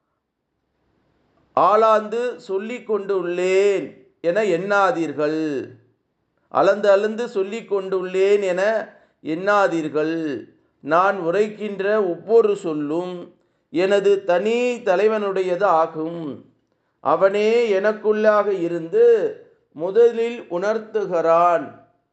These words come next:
வெளிப்பட உறக்கச் செய்கின்றதும் ஆக இருக்கின்றான். ஆகையால்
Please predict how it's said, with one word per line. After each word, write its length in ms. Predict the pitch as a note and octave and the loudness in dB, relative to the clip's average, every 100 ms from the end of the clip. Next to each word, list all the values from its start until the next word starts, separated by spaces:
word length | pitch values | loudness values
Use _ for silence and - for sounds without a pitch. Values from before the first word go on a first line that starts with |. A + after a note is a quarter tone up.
| _ _ _ _ _ _ _ _ _ _ | _ _ _ _ _ _ _ _ _ _
வெளிப்பட 840 | B2+ E3+ G#3 B3 - A3 G#3+ A#3 G3+ | 0 2 2 0 0 2 2 2 0
உறக்கச் 760 | F3 G#3 A3+ G#3+ G#3 G#3 - | 0 2 0 0 -4 -4 -2
செய்கின்றதும் 960 | F#3+ G#3+ G#3 F#3+ F3+ F3+ F3+ A3 A3 - _ _ _ - | -2 -2 -4 -4 -4 -4 -2 -4 -6 -16 _ _ _ 0
ஆக 420 | D#3+ F#3+ G3 G#3+ | 4 4 2 -2
இருக்கின்றான். 1200 | F3 F3 G3 F#3 F3 D#3 D3+ D#3 E3 D3+ A2+ - _ _ | -2 -2 -6 -4 -6 -6 -2 0 2 0 -4 -18 _ _
ஆகையால் 1000 | - C#3+ E3 D#3+ C#3 C#3+ D#3 E3 E3 E3 | -2 2 2 2 0 0 4 4 2 -2